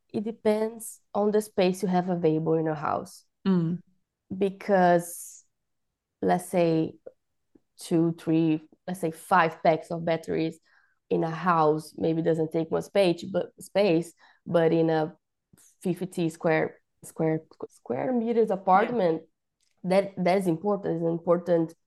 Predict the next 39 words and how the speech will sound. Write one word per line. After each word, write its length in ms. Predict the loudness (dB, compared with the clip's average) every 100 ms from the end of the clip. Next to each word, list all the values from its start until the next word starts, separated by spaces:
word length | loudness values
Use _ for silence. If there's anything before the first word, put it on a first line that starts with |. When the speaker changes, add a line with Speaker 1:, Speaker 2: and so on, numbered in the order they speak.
| _ _ _
Speaker 1:
space 460 | -6 0 2 2
that, 260 | 0 0 2
that 180 | 0 0
we 200 | 0 0
are 40 |
using 280 | 2 0 0
for 140 | -2 -4
the 100 | -4
batteries. 460 | -2 -4 -6 -8 _ _ _ _
So 760 | -20 0 6 8 8 6 2 -4 _ 0
again, 640 | 4 6 8 8 6 2 -4 _
I 100 | -12
think 340 | -6 -2 -2 -4
it 120 | -2
comes 280 | 2 4 2
also, 220 | 0 0
like, 260 | 0 0
with, 160 | 2 0 -2 _ _ _ _ _
always 300 | 2 2 2
with 220 | 0 0
the, 360 | 4 6 6 2 -4
be 140 | 0 2
honest 360 | 4 2 0
with 200 | -6 -4
you. 120 | -2
Is 220 | -2 -2 -4
this, 380 | -4 -4 -10 -18 _ _ _ _ _
is 80 | -6
this 140 | -4 -2
too 140 | 2
much 260 | 4 4 0
for 200 | -2 2
now? 400 | 4 4 2 -4 _ _ _
Somebody 420 | -4 0 2 4
else 200 | 4 2
can 180 | 0 0
use 240 | 0 0 4
it, 300 | 4 4 -2
or 580 | -6 -2 0 2 0 -4